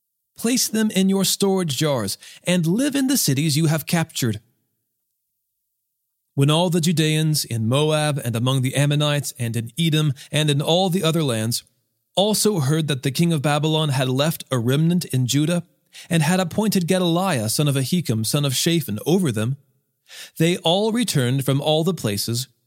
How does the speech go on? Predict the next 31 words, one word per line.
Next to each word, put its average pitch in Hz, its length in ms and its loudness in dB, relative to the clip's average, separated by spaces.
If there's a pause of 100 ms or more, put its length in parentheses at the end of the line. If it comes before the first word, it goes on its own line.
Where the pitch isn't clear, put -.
where 135 120 0
they 139 140 2
had 135 180 -2
been 139 180 2
banished 127 540 -2 (640)
and 117 200 -4
came 156 380 0
to 160 80 0
the 151 140 2
land 123 320 0
of 110 120 -4
Judah, 107 380 -2 (520)
to 143 100 0
Gedaliah 143 640 0 (200)
at 139 180 -2
Mizpah, 139 420 -2 (880)
and 120 160 0
harvested 160 760 0 (200)
a 123 140 0
great 151 500 0
amount 139 560 0
of 117 200 -4
wine 160 640 0 (200)
and 110 180 -2
summer 143 340 0
fruit. 104 380 -6 (1600)
Meanwhile, 127 560 2
Johanan, 120 600 0
son 135 160 0
of 127 100 -2
Kareah, 117 500 -2